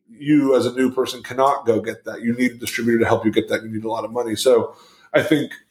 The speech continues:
on the one hand, it's a cartel, and it's a cartel that is primarily in the service of the middle tier,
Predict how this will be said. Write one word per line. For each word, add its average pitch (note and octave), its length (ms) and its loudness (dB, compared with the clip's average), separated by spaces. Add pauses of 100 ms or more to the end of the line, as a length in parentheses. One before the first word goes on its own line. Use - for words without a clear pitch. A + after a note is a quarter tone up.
(200)
on D3 140 2
the C#3+ 80 2
one C#3+ 240 2
hand, C#3+ 340 0
it's B2+ 200 -4
a B2+ 100 0
cartel, C3 600 2
and A#2+ 100 -4
it's A2 100 -8
a A2+ 80 -4
cartel B2 440 2
that A#2+ 100 -2
is G#2+ 80 -4
primarily A#2+ 680 0
in A#2 80 -4
the A2 80 -6
service A#2+ 400 0
of A2 140 -2
the A2 60 -4
middle A2+ 220 -2
tier, E3+ 380 2